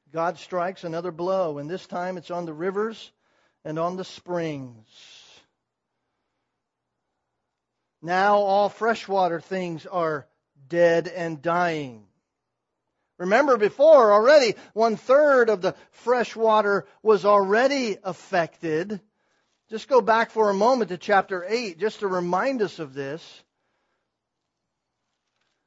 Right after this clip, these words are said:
Chapter eight, verses, uh, I don't know, we'll go eight and down. "The second angel sounded, and something like a great mountain burning with fire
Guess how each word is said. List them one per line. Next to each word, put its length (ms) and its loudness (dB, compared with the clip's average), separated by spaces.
Chapter 400 -4
eight, 480 -2
verses, 440 -6
uh, 400 -6
I 60 -14
don't 100 -12
know, 120 -8
we'll 120 -10
go 240 -10
eight 220 -12
and 160 -14
down. 340 -4
"The 80 -12
second 340 -10
angel 260 -10
sounded, 480 -8
and 100 -10
something 340 -10
like 220 -6
a 40 -16
great 300 -10
mountain 460 -8
burning 320 -8
with 200 -12
fire 600 -6